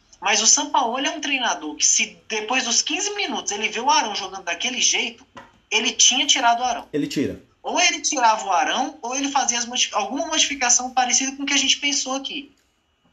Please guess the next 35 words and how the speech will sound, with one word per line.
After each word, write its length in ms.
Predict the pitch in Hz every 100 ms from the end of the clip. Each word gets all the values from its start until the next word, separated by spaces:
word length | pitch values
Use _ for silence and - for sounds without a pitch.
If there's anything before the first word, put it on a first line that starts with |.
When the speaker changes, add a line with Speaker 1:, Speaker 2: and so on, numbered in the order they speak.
| _
Speaker 1:
Faz 180 | 180 190
uma 160 | 196 190
linha 140 | 190
de 120 | -
três 200 | - 165
zagueiros, 640 | 143 131 175 220 202 156 -
e, 60 |
né, 260 | 156 214 190
tira 320 | - - 165
o, 200 | 151 - - - -
tira 220 | 208 196
o 20 |
Everton 260 | 202 - 170
Ribeiro, 320 | 160 214 226
faz 160 | 208
uma 80 | 196
linha 140 | 185 180
de 100 | -
três 180 | 170
zagueiros 440 | 160 143 151 165 139
lá 160 | 165
com 240 | 160 143 - _ _
Rodrigo 380 | 165 151 147 285
Caio, 300 | 240 214 220
Arão, 340 | 156 143 208 214
Léo 160 | 190
Pereira, 380 | - 147 170 131
por 180 | - 135
exemplo. 380 | 127 156 - 123
E 80 | 131
aí 580 | 139 165 208 208 - _ _ -
você 180 | 170
ganha 240 | 151 185 202
uma 140 | 190
cobertura, 640 | - 151 143 196 185 131